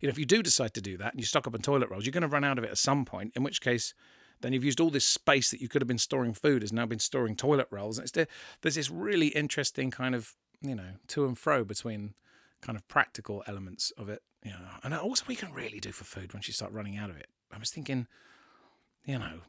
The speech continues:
how do you catch anything, really? I know everyone sit there and go, "Well, I saw this,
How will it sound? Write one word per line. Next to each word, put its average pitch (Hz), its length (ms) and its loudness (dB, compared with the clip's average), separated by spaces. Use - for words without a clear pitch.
how - 160 -10
do - 60 -10
you - 80 -14
catch - 300 -8
anything, 92 460 -10
really? 101 640 -6
I 131 40 4
know 170 80 4
everyone 156 200 4
sit 143 140 2
there 123 80 0
and 123 80 0
go, 147 100 4
"Well, 156 420 6
I 156 40 0
saw 202 180 0
this, 170 160 2